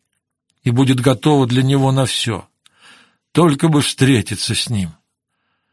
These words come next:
Тогда можно убедить его, что она никогда больше не взглянет на других мужчин и станет заботиться о том, чтобы он был счастлив до конца своих дней. Но она знала, что просить бесполезно.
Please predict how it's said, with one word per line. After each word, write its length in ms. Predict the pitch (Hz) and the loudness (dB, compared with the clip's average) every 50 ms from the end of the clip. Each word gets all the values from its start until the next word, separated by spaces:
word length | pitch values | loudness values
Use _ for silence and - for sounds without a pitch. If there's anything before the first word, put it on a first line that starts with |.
| _ _ _ _ | _ _ _ _
Тогда 340 | - 139 123 117 123 147 143 | 0 0 2 2 2 2 2
можно 320 | 139 135 123 113 131 156 | 2 2 0 2 0 0
убедить 480 | 180 156 127 131 135 131 143 139 - - | 2 2 2 2 4 4 2 2 2 0
его, 180 | 127 117 117 | 0 0 0
что 260 | 107 - - - 123 123 | -2 -2 -2 -2 0 0
она 180 | 139 139 131 | 0 0 0
никогда 480 | 139 143 127 - 139 135 135 143 139 139 | 0 0 0 0 -2 0 0 0 0 2
больше 320 | 139 139 139 123 - - 135 | 2 2 0 0 0 0 0
не 100 | 135 135 | 0 0
взглянет 540 | 120 123 120 131 156 151 139 135 135 120 | 0 0 0 0 2 2 2 0 -2 -2
на 100 | 127 131 | -2 -2
других 340 | 123 135 127 135 135 127 - | -2 -2 0 0 -2 -2 -2
мужчин 560 | 139 139 135 - - - - 120 101 87 - - _ _ _ - - - - - | -4 -4 -2 -2 -4 -4 -6 -6 -6 -8 -10 -16 _ _ _ -20 -20 -20 -6 -4
и 80 | 139 | -4
станет 360 | - - - 160 147 147 143 120 | -2 0 0 0 2 2 0 0
заботиться 760 | 107 123 151 147 139 151 151 131 131 117 - - 147 131 | 2 2 2 2 4 2 2 2 0 -4 -4 -2 0 0
о 40 | 120 | -2
том, 260 | 120 - - 165 143 | -2 -2 -2 0 0
чтобы 320 | 113 - - 139 123 117 139 | -2 -2 -2 0 0 2 2
он 200 | 156 147 139 135 | 2 2 2 2
был 140 | 143 139 120 | 0 0 0
счастлив 520 | - - 151 160 156 120 101 117 - - | 0 0 0 0 0 0 -2 -6 -6 -4
до 140 | 139 120 123 | -4 -4 -2
конца 340 | - 147 139 127 - 160 143 | 0 0 0 0 0 0 -2
своих 380 | - - 143 156 151 139 143 143 | -2 -2 -2 -2 0 0 0 0
дней. 420 | 139 131 117 98 92 - _ _ _ - _ _ _ _ _ _ _ _ _ _ _ _ _ _ _ _ _ _ _ _ _ _ _ _ _ _ _ _ _ _ _ _ _ - | 0 -2 -2 -4 -6 -10 _ _ _ -20 _ _ _ _ _ _ _ _ _ _ _ _ _ _ _ _ _ _ _ _ _ _ _ _ _ _ _ _ _ _ _ _ _ -4
Но 160 | 156 180 170 | -2 0 0
она 220 | 156 156 147 131 | 2 2 2 2
знала, 480 | 110 117 139 143 131 120 110 101 98 92 | 2 2 2 2 2 2 2 0 -2 -4
что 240 | - - - 131 110 | -6 -2 -2 -2 0
просить 360 | 131 131 123 - - 131 120 | 0 0 0 0 -2 -4 -4
бесполезно. 840 | 117 110 107 - - 131 127 123 113 95 87 85 - 78 - - _ | -4 -4 -6 -2 -2 -2 0 0 0 -2 -4 -8 -12 -16 -20 -20 _